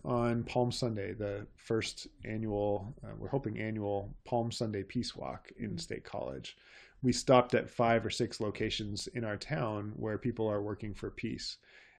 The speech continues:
Speaker 1: And I think we counted about, uh, fifteen congregations who participated in that in the very first one.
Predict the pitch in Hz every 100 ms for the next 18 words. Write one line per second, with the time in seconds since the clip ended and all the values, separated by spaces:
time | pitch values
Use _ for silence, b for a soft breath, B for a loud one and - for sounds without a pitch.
0 | B 113 117 117 117 - - 107 196 196
1 | 226 170 - 117 117 117 107 101 104 104
2 | - - - 113 - - - - - -
3 | 165 - 147 117 120 113 107 104 104 -
4 | 101 - 104 113 - 113 123 117 107 104
5 | 104 104 101 101 - 110 107 101 98 117
6 | 113 107 - 104 92 104 101 101 98